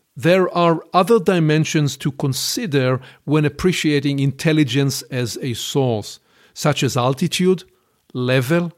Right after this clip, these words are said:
and stage of development. And we will reflect on these in future episodes in this series, as we explore further ideas about collective intelligence.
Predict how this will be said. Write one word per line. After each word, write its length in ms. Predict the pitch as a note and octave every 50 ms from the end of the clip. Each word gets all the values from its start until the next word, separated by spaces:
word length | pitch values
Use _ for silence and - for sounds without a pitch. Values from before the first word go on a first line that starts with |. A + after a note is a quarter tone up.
| _ _ _ _ _ _ _
and 220 | - D3+ E3 F#3+ F#3+
stage 360 | - - D3 C3 B2 A#2 G#2+
of 160 | B2+ A2+ G2+
development. 680 | A2+ C3+ A#2+ D#3+ E3 E3 - - A2 G#2 F#2+ - _ _ _ _ _ _ _ _ _
And 160 | - C3 C#3
we 220 | B2+ D3+ F#3 G3+ G3+
will 360 | F3 E3+ F3 E3+ D#3+ D3+ D3
reflect 680 | - D3+ D3+ D3+ C#3+ - - F3 G#3 A#3 - - -
on 180 | E3 D3+ C#3+ B2+
these 400 | A#2+ B2+ B2+ C3 C3 B2 B2+ - -
in 260 | D3+ C#3 C#3 C3+ C3+
future 380 | C3 - - F3+ - - D#3 D3+
episodes 680 | E3+ E3 - D#3+ B2 C3+ B2+ A#2 A#2+ A#2 - - - _ _ _ _ _ _ _
in 200 | - D3+ D3+ C#3+
this 200 | C3+ C#3 C#3 C3
series, 680 | - - - F3 F3+ F3 C#3+ G#2+ G2 G2 - - - - _ _ _ _ _ _ -
as 160 | F3+ E3+ D3+
we 120 | F3 A3
explore 460 | A3 G#3+ - - - - F#3 F#3 F#3 -
further 480 | - - F#3+ F#3 F3+ D3 F3 E3+ E3
ideas 720 | D#3+ D#3+ D#3+ D3+ B2+ D3+ E3+ E3 D#3 D3 C#3 C3+ C3 G#2+ C#3
about 500 | C3 G#2+ C#3+ C#3 C3+ C3+ C3 C3+ C3 -
collective 480 | - E3 D3+ B2+ A2+ - - B2+ A2+
intelligence. 680 | C3+ C3 C3 D#3+ D#3 D3 C3 - G#2 G#2+ - - -